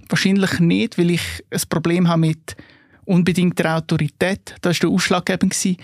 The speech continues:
Und das Zweite ist wie ein anders gelagerte Frage gewesen, und zwar nicht, wäre ich bereit zu sterben, sondern wäre ich bereit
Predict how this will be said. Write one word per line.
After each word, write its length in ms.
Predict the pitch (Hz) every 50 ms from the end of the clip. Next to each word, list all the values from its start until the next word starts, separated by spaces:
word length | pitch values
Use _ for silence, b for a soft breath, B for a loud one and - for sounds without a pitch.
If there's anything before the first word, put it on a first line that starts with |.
| B B B B B B B B B _ -
Und 200 | 196 190 196 -
das 80 | -
Zweite 440 | - 208 190 202 226 240 - - 226
ist 440 | 196 - 208 - - - - - - - _ _ _ _ _ _ _ -
wie 160 | 220 175 208
ein 100 | 220 202
anders 380 | 117 160 185 196 190 196 - -
gelagerte 480 | - 180 160 170 170 - - - 190
Frage 300 | 165 - 170 165 160 170
gewesen, 180 | - - - 175
und 160 | 165 156 151
zwar 340 | - - 175 160 165 165 160 B B B B B B B B B B B _ _ _ _ _ _ _
nicht, 320 | - 202 175 185 220 214 -
wäre 180 | 185 175 180
ich 120 | 185 - -
bereit 360 | - 170 160 151 151 151 -
zu 60 | -
sterben, 580 | - - - - 165 170 196 214 202 - 202 196
sondern 460 | - 180 170 170 165 165 - - 165
wäre 240 | 170 165 170 175 175
ich 140 | 175 - - - _
bereit 640 | 175 165 160 151 151 156 156 156 156 - - -